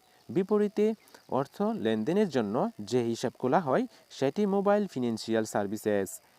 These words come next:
এসএমএস অ্যাকাউন্ট হিসাব, এ ধরনের হিসাবে গ্রাহকের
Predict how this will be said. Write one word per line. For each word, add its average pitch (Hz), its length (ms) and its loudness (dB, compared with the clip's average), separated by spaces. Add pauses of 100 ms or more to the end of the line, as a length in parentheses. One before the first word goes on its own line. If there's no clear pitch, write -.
(500)
এসএমএস 170 640 0
অ্যাকাউন্ট 113 500 -2
হিসাব, 165 400 0 (480)
এ 147 120 2
ধরনের 202 460 2 (340)
হিসাবে 151 400 2
গ্রাহকের 143 500 2